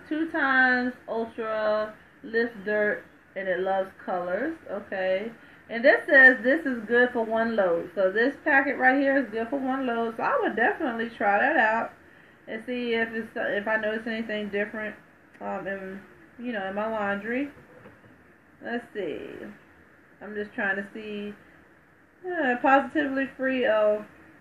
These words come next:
formaldehyde and dyes. Readily de-, readily bio-, yeah, biodegradable. P H balance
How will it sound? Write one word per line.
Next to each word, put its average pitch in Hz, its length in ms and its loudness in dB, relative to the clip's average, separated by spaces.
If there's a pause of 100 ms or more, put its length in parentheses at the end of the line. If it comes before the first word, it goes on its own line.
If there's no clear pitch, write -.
formaldehyde 233 1000 2
and 247 180 -4
dyes. 180 560 2 (420)
Readily 220 480 0
de-, - 240 -6 (260)
readily 254 500 6 (520)
bio-, 226 640 -2 (380)
yeah, 185 200 -4
biodegradable. 220 960 0 (1080)
P 277 180 0
H 240 240 2
balance 226 560 2